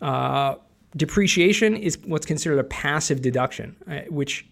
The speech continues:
can go off your Schedule E or your passive income. So rental income, real estate income is gonna be in one bucket, okay? If you have a W two job, that's gonna be a different bucket, a separate bucket. Now, there is some,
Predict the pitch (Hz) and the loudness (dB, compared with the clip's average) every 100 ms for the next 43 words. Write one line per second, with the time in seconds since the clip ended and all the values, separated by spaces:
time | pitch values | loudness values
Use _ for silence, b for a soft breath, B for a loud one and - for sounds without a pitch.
0 | - 147 143 156 143 143 143 - 127 - | -4 -2 2 2 2 2 0 0 -2 0
1 | 147 131 139 233 220 165 160 143 143 - | 0 2 2 2 2 4 4 2 0 -4
2 | 147 135 139 139 131 117 131 127 160 190 | -2 0 0 -2 -2 -2 -2 2 2 4
3 | 175 170 175 151 139 170 180 - 143 139 | 4 2 2 2 2 2 2 2 2 2
4 | 135 123 123 B B B B 175 156 170 | 0 0 -2 B B B B 6 8 6
5 | 160 156 147 147 151 151 135 127 120 131 | 6 4 2 2 2 2 2 2 2 -6
6 | - 131 135 143 160 B B _ 143 151 | -6 -6 -2 0 -2 B B _ 0 4
7 | 139 139 143 143 - 170 170 180 170 147 | 4 4 2 0 0 0 2 2 2 0
8 | 139 151 151 139 131 135 151 147 147 156 | -2 0 0 0 -2 -2 -2 0 0 0
9 | - 143 - 139 143 - - _ 143 123 | -2 -2 -2 -2 -2 -4 -10 _ 0 0
10 | 127 131 127 120 B B _ - 151 147 | 0 0 -2 -4 B B _ -2 0 2
11 | - 180 - 165 160 | 4 4 6 4 2